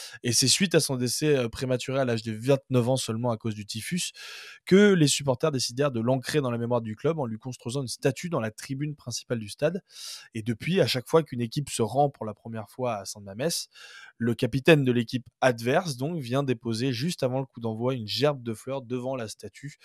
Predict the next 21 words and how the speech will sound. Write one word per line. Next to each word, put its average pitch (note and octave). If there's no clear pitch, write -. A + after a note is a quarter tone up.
en A#2
honneur A#2+
aux G#2
joueurs B2+
et G#2+
évidemment G#2
accompagné A2+
par G#2+
le G2
capitaine, A#2+
euh, F#2
de G2
l'équipe G2
de, G2+
de G2+
l'Athletic G#2
Club. F#2
Le C#3
stade, D#3
à C3+
l'époque, C#3